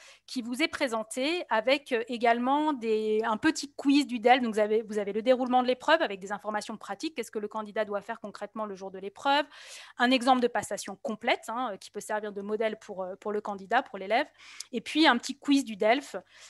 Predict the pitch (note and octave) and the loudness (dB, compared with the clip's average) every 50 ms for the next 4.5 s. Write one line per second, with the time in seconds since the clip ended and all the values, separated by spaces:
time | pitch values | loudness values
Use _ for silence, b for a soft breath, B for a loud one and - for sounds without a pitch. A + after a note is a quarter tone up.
0 | B B B A3 G3 G3 G3 G#3 A#3 - A#3 G#3+ A3 G3+ - A3+ A3 A3 - D4+ | B B B 2 4 4 4 4 2 -2 -4 -4 -4 0 2 2 4 8 10 8
1 | D#4+ D4 D4+ D4 C#4 C4 C4 C4 - - C#4+ C#4 C4+ C4+ B3+ A3 G3+ G3+ G3+ G#3 | 8 8 6 4 4 4 4 2 -2 0 0 2 2 2 2 0 0 -2 -4 -4
2 | G#3+ A3+ G#3 G3+ G3+ G3+ - - B3 B3+ B3+ A#3+ A#3+ A#3 - B3+ A#3+ B3 A#3+ - | -6 -6 -4 -4 -4 -2 2 4 4 4 4 2 0 -4 -4 -2 -4 -4 -4 -8
3 | G#3+ - A3+ G#3 F#3+ G#3 A3+ C4 D4+ C4+ B3 G#3+ - B3+ A#3+ A#3+ A#3+ A#3+ A#3+ - | -10 -8 -8 -8 -6 -4 -2 0 0 0 0 -2 0 0 0 0 -2 -6 -10 -8
4 | - - B3+ B3 B3 B3+ B3 A#3 F#3+ F3+ | -4 -4 0 2 4 6 6 6 4 4